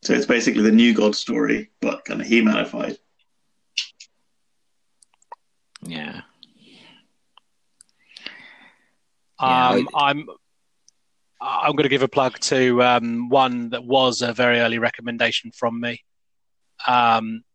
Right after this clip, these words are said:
Speaker 3: so, you know, everyone, I think everyone acknowledges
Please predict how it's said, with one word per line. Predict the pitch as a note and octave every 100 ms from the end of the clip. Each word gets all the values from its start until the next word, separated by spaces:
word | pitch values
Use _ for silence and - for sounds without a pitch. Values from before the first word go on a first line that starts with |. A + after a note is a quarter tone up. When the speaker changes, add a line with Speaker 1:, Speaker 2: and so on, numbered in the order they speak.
| _ _ -
Speaker 3:
so, | - B2+ B2
you | B2+
know, | B2+
everyone, | B2 C3 B2 A#2+ A2+ A2+ -
I | C3
think | B2+ B2
everyone | B2+ A#2 A2 G#2+ G#2+ _ _ _ _ _
acknowledges | - - C3 A#2+ A2+ - A2 G2+ -